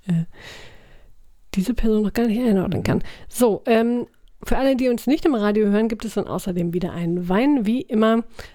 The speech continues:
Speaker 1: ein Jean Poul, Poul, Poul muss man wahrscheinlich sagen,
Speaker 2: Hm.
Speaker 1: von zweitausendneunzehn aus der Domaine de Solanne.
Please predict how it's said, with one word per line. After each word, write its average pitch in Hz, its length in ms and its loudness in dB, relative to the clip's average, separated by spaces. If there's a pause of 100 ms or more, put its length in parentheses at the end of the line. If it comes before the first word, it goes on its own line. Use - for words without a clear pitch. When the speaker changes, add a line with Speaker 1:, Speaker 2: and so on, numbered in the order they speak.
(120)
Speaker 1:
ein 185 280 0 (100)
Jean 226 460 0 (200)
Poul, 285 380 0 (260)
Poul, 254 280 0 (440)
Poul 190 160 0
muss 170 180 -2
man 175 100 -2
wahrscheinlich 175 280 -8
sagen, 196 340 -6
Speaker 2:
Hm. 131 140 -2 (220)
Speaker 1:
von 214 120 -2
zweitausendneunzehn 214 800 2 (280)
aus 196 200 -2
der 185 160 0
Domaine 185 640 2
de 185 640 -2
Solanne. 185 800 -2